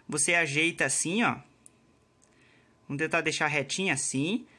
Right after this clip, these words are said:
Desce. Clica ali no agachar, né? Pronto, ó, deixei bem certinho.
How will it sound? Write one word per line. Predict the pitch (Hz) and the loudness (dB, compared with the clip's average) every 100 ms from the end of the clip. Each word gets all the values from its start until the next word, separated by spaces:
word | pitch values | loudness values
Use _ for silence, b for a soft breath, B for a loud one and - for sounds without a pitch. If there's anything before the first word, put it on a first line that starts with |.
| B B B | B B B
Desce. | 131 139 151 190 233 - 277 B B B _ _ | -2 2 4 2 2 0 -2 B B B _ _
Clica | - 175 185 | -6 0 2
ali | 170 | 2
no | 175 | 2
agachar, | 160 156 139 175 196 | 2 2 2 2 2
né? | 214 240 B B - | 2 -4 B B -2
Pronto, | 226 202 160 | 0 2 2
ó, | 139 | 2
deixei | 160 202 196 | 0 2 2
bem | 208 | 2
certinho. | 262 233 175 - 220 | 2 2 2 0 0